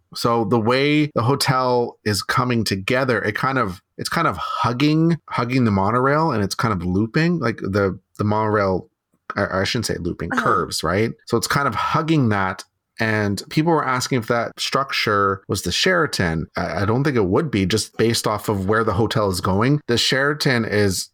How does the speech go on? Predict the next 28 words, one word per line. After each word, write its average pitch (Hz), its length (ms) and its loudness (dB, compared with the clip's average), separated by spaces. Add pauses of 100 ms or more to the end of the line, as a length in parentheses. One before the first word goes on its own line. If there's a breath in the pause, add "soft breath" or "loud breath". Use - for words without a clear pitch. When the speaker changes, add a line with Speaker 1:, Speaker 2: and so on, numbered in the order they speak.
Speaker 1:
not 110 360 0 (100)
in 107 120 2
that 92 180 0
direction. - 540 -2
It's 120 120 0
on 120 140 2
the 110 100 2
opposite 101 480 -2
side. 90 380 -2
So - 100 0
I 101 60 0
do 113 160 0
not 110 220 0
think 110 140 -4
it's 101 120 -4
the 98 80 -2
Sheraton. 104 420 0
Also, 110 240 0
it'd 107 80 2
be 110 60 4
weird 117 560 2
to 117 100 2
include 123 300 0
that 127 160 0
in 107 80 -2
the 95 80 0
model. 147 600 2 (120)
Speaker 2:
Yeah. 240 380 0